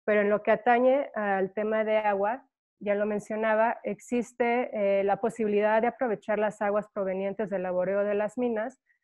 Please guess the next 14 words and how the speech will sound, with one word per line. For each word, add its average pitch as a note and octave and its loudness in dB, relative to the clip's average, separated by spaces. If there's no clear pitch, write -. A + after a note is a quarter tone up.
para G#3 4
la G3+ 4
exploración, G3 -2
explotación G#3+ -2
y G#3 -6
beneficio F#3 -6
de G3 -2
los F#3 -8
minerales F#3+ -4
o F3+ -8
sustancias F#3+ -8
que F3+ -8
se F3+ -10
obtengan B3 -2